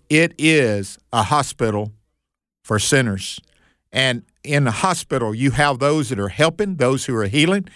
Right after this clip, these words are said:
and those who need the help. And then they benefit one another, and they encourage one another. And I'm praying that you're doing that. The church needs to be helpful. You're pastoring in a crazy world today if you're a pastor.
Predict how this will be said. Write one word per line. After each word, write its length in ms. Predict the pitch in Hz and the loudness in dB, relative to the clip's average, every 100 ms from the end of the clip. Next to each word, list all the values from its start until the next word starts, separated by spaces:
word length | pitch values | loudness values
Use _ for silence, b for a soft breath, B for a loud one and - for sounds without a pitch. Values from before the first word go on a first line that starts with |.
| B B | B B
and 180 | 117 113 | 0 2
those 260 | 123 143 | 2 2
who 100 | 160 | 0
need 280 | 147 160 156 | 2 0 2
the 100 | 165 | 2
help. 400 | 160 202 - - b b b | 4 2 -2 -12 b b b
And 180 | 127 123 | -2 2
then 180 | 156 170 | 2 2
they 280 | 170 160 - _ _ | 2 0 -6 _ _
benefit 720 | - 104 107 208 202 - 190 - | -14 -4 2 2 0 -2 -2 -2
one 260 | 123 170 | 0 2
another, 480 | 180 156 196 139 82 b b | 4 4 2 0 -8 b b
and 180 | 120 127 | -4 0
they 200 | 127 127 | 2 0
encourage 640 | 123 - 190 196 160 110 | -4 -4 0 2 2 0
one 180 | 131 117 | 0 0
another. 360 | 110 110 104 107 | 2 2 0 0
And 100 | 143 | 2
I'm 140 | 196 | 0
praying 340 | - 139 143 | 2 4 4
that 120 | 135 120 | 0 0
you're 180 | 165 | 0
doing 340 | 151 113 107 101 | 0 0 2 2
that. 280 | 104 98 - _ B B B B _ - | 2 2 -2 _ B B B B _ -6
The 160 | 104 101 | -4 -2
church 520 | - 156 165 - - | 0 2 0 -4 -6
needs 320 | 131 143 - | -2 -2 -4
to 80 | - | -4
be 220 | 123 120 | -2 -2
helpful. 580 | 107 - 127 - 107 95 _ b b b b b _ - | -4 0 0 -2 -10 -12 _ b b b b b _ -2
You're 160 | 127 | 0
pastoring 560 | - 147 147 - 160 139 | 2 0 0 -2 -4 -2
in 80 | 131 | -2
a 80 | |
crazy 500 | 107 - 151 151 127 | -4 0 2 2 2
world 480 | 135 139 139 110 101 | 2 4 4 4 0
today 340 | - 104 104 98 | -2 0 2 0
if 180 | 95 | -2
you're 160 | 123 120 | 0 0
a 60 | 101 | 0
pastor. 520 | 117 113 - - | 0 0 -2 -8